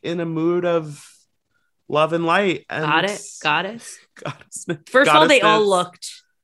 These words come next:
Speaker 2: gorgeous.
Speaker 1: Everybody did look really great at this party. I loved seeing Askala's look, me, Wendy's look.
Speaker 2: Yes.
Speaker 1: Everybody looks beautiful.
Speaker 2: Candace's dress I've actually seen before, but I liked the way, um, like, she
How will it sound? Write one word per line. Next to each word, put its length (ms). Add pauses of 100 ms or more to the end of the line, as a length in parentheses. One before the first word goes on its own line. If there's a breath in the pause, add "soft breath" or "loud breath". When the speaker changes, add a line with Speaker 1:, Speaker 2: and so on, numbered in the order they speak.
(580)
Speaker 2:
gorgeous. 460
Speaker 1:
Everybody 340
did 180
look 200
really 160
great 260
at 140
this 120
party. 280
I 120
loved 240
seeing 260
Askala's 760
look, 360
me, 260 (260)
Wendy's 560
look. 160
Speaker 2:
Yes. 100
Speaker 1:
Everybody 360
looks 500 (1080)
beautiful. 360
Speaker 2:
Candace's 580
dress 300
I've 120
actually 400
seen 340
before, 500
but 120
I 120
liked 380
the 100
way, 360
um, 560 (920)
like, 200
she 400